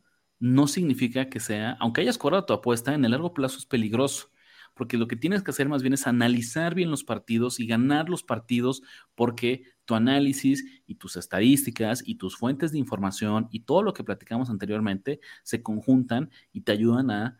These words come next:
tomar una buena decisión. Señoras y señores, no les va a gustar lo que les voy a decir, pero cuando ganan una apuesta simplemente por una corazonada, eso fue suerte y eso no es sostenible. Entonces,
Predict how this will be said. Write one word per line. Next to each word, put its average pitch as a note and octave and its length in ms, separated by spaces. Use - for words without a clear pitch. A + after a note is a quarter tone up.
tomar G2+ 320
una A2+ 200
buena G2+ 340
decisión. A#2 560
Señoras D3+ 280
y - 20
señores, C3 520
no A#2 120
les E3 120
va E3+ 40
a - 20
gustar D3+ 220
lo D3 40
que - 80
les G2 80
voy G2+ 120
a F#2 60
decir, - 300
pero A2+ 200
cuando A2+ 240
ganan G#3+ 240
una G#3 160
apuesta C#3+ 340
simplemente C#3+ 500
por A2+ 220
una C3 260
corazonada, G#2 800
eso C#3+ 220
fue C#3+ 120
suerte C3+ 460
y C3+ 100
eso C3+ 180
no C#3 240
es C#3+ 80
sostenible. A#2 720
Entonces, B2+ 460